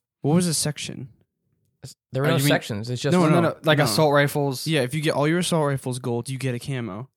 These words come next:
Speaker 1: If you get everything gold, you get a
Speaker 3: Wait,
Speaker 1: really
Speaker 3: here we
Speaker 1: good
Speaker 3: go.
Speaker 1: camo.
Speaker 3: To unlock the di-, this is for Black Ops two. To unlock the diamond camo, you must unlock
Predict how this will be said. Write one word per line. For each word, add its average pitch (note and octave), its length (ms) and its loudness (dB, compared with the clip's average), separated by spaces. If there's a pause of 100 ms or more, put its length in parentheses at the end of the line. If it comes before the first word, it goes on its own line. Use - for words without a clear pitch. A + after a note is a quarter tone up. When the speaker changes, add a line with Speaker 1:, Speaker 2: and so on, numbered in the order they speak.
Speaker 1:
If C3+ 180 -4
you C3+ 60 -4
get C3 220 -6 (140)
everything D3+ 640 -2
gold, A#2 420 -4
you C3 180 -8
get A#2+ 300 -6 (480)
a B2 120 -10
Speaker 3:
Wait, - 0 -
Speaker 1:
really B2 320 0
Speaker 3:
here C3+ 100 2
we B2 60 -2
Speaker 1:
good G#2+ 200 0
Speaker 3:
go. G#2+ 120 -10
Speaker 1:
camo. F#2 260 -12
Speaker 3:
To C#3+ 200 0
unlock C#3 360 0
the D#3+ 80 -2
di-, B2+ 280 -2
this C3 120 -2
is C3 100 -6
for - 140 -6
Black A2+ 200 -2
Ops B2 200 -6
two. G2+ 240 -8
To B2+ 120 -4
unlock B2+ 280 0
the D#3 80 0
diamond B2+ 380 0
camo, A2 260 -4
you G#2 120 -4
must B2 300 -2
unlock C#3 380 -2